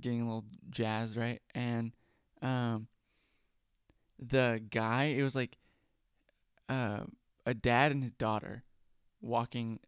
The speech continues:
the dog. And the dad, like, they were trying to all, or it was the mom, a dad, and a daughter, right? And they were all, like, trying to, like, control the dog, like, all at once, right? And, um, the, uh,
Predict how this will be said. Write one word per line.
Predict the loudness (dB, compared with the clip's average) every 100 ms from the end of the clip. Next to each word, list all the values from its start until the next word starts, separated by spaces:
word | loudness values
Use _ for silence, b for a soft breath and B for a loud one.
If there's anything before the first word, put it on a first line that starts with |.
| -12
the | -10
dog. | -4 -4 -4 -6 -10 _ _ _ _ _ _ _ _ _ -20 -10 -4
And | 0 0
the | -2
dad, | -2 -2 -4 -8 _ _ _
like, | -2
they | 0
were |
trying | 0 2 4 4
to | 0 -4
all, | 4 4 4 -4 0
or | 6 6
it | 6
was | 2 0 _ _ _ _ _ -2
the | 2
mom, | 6 8 6
a |
dad, | 4 2 2
and | -2
a | -4
daughter, | -4 -4 -6
right? | -4
And | -4
they | -2
were | -2
all, | 4 8 8
like, | 6 0
trying | 0 2 2
to, | 0
like, | -2
control | -4 2 2
the | 4
dog, | 2 2 2
like, | -4 -2
all | 2 2
at | 2
once, | -2 -6 -8
right? | -8 -8 -10 B B B B _ _
And, | -4 -2 -4 -6 -12 -20 -20 -20 -6
um, | -4 -2 -4 -6 -12 _ _ _ -20 -18 -12
the, | -4 -2 0 0 -2 -4 -8 _ _ _ _ _ _ _
uh, | -8 -6 -6